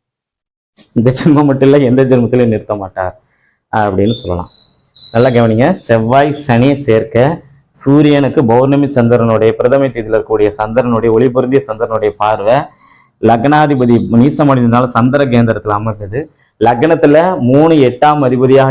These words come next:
இருந்தாலும் சுக்கிரன் வந்து அமர்ந்திருக்கு. நாலு ஏழாம் அதிபதி கேந்திராதிபதி தோஷமாக இருந்தாலும்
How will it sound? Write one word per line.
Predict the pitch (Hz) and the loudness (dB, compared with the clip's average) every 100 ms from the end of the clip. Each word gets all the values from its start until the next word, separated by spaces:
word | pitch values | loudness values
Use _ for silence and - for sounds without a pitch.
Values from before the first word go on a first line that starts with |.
| 120 | 0
இருந்தாலும் | 117 120 131 127 | 0 0 -2 -6
சுக்கிரன் | - 143 135 | -6 -2 -2
வந்து | 120 110 | -2 -4
அமர்ந்திருக்கு. | 110 110 107 - 147 - _ _ - | -4 -6 -8 -8 -8 -10 _ _ -4
நாலு | 113 156 170 147 | 0 0 2 2
ஏழாம் | 143 147 143 | 2 2 0
அதிபதி | 127 127 120 | 0 0 2
கேந்திராதிபதி | 117 135 147 139 131 117 113 113 | 0 2 2 0 0 0 0 -2
தோஷமாக | 120 127 127 135 143 | -2 -2 0 0 -2
இருந்தாலும் | 123 117 110 127 | -4 -4 -4 -4